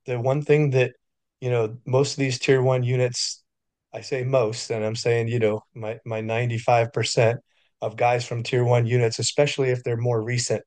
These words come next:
right? So if you, you know, retired from a tier one unit in, like, twenty fifteen or, or earlier, then you might not have been around for some of the recent changes or from some of the small changes, right? Like,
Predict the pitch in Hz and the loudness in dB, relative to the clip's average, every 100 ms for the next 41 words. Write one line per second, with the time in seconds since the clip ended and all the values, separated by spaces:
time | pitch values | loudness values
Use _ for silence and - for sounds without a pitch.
0 | _ 104 110 151 _ _ _ _ _ - | _ -8 -6 -8 _ _ _ _ _ -10
1 | 120 110 123 120 113 127 120 113 113 123 | -6 -6 -4 -4 -2 0 2 0 2 4
2 | 123 120 127 113 117 127 120 123 117 117 | 4 0 -8 -8 -4 -2 0 0 0 -2
3 | 117 113 117 110 104 107 - 120 110 123 | 0 0 -2 -4 -4 -4 -8 -8 -6 -6
4 | 120 - 123 123 110 104 101 _ _ _ | -6 -4 -2 -2 -2 -4 -8 _ _ _
5 | 120 110 123 156 123 117 120 123 _ _ | -12 -6 0 0 0 -2 -4 -6 _ _
6 | _ _ _ _ 120 117 110 107 104 - | _ _ _ _ -8 -4 -4 -6 -10 -10
7 | 120 123 123 135 131 120 113 123 117 123 | -4 0 0 0 -2 -2 2 2 2 2
8 | 143 139 127 127 120 131 123 120 117 123 | 2 2 0 -4 -2 0 2 0 0 -2
9 | 117 127 - 117 117 110 117 113 113 110 | -2 -4 -2 -2 -2 -2 -4 -4 -4 -6
10 | - 127 117 - 123 120 113 - 135 139 | -6 -8 -8 -6 -4 -4 -4 -4 2 2
11 | 143 127 117 107 98 98 - _ _ _ | 2 0 -6 -8 -10 -14 -16 _ _ _
12 | _ _ _ - 113 117 117 110 107 | _ _ _ -12 -10 -10 -8 -8 -8